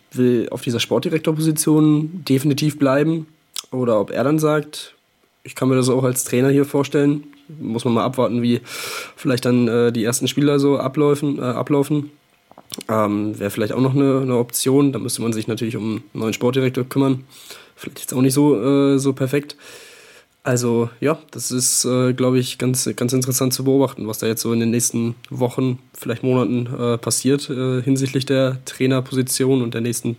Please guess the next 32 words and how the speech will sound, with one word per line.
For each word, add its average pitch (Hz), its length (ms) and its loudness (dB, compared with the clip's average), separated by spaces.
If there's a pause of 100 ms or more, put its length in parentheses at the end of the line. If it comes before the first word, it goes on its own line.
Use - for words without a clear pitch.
(100)
Personalentscheidung. 127 1200 0
Äh, 123 200 0 (840)
und 123 720 -2
genau, 135 220 2
zu 120 160 -4
welchem 117 260 -2
Zeitpunkt 123 520 -4 (340)
dann 110 320 -2
der 110 360 -2 (540)
neue 123 400 2
Trainer 120 420 0
dann 117 380 0
eventuell 117 460 0
übernimmt. 123 460 2 (180)
Ob - 100 -10
das - 160 -2
schon 120 340 0 (340)
in 147 140 0
dieser 143 220 2
Saison 135 320 2
ist, 131 280 0 (120)
ob 123 100 -6
das - 160 -6
dann 123 220 -2
zum 135 240 0
Sommer 127 260 2
hin 131 160 2
ist, 127 420 0
ähm, 117 440 2 (580)
wo 123 100 -2
sich 117 180 -6
ja 117 260 0